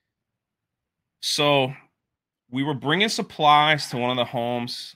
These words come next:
and this guy saw, uh, a child, a boy, a child, um,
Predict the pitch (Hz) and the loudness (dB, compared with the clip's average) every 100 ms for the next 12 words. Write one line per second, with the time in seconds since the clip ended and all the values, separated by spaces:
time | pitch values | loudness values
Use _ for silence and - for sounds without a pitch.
0 | - 101 107 - 104 104 104 - 101 95 | -14 -10 -10 -6 -2 -2 -2 -6 -4 -2
1 | 92 87 - _ _ _ _ _ _ _ | -2 -4 -10 _ _ _ _ _ _ _
2 | - 85 85 80 78 - - 95 90 - | -14 -8 -6 -6 -10 -10 -6 -2 -2 -2
3 | 87 95 98 82 80 - - - 90 87 | -6 -8 -6 -6 -10 -16 -20 -10 -6 -4
4 | 78 78 80 80 80 | -6 -10 -12 -12 -14